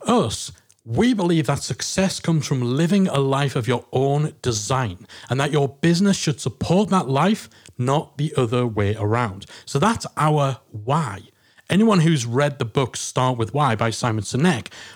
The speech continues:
will know that people don't buy what you do, they buy why you do it. And that purpose informs everything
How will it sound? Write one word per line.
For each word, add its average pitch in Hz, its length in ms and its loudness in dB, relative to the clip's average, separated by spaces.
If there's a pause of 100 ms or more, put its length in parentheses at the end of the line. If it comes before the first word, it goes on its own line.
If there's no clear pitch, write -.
will 160 320 2
know 156 400 2 (340)
that 131 240 -2
people 180 300 0
don't 156 240 4
buy 135 200 2
what 127 220 0
you 143 140 -4
do, 113 160 0
they 120 140 0
buy 120 240 0
why 113 500 0 (360)
you 104 220 -2
do 113 260 0
it. - 240 -10 (320)
And 139 200 0
that 196 220 0
purpose 147 680 0 (280)
informs 151 880 0 (260)
everything 143 560 0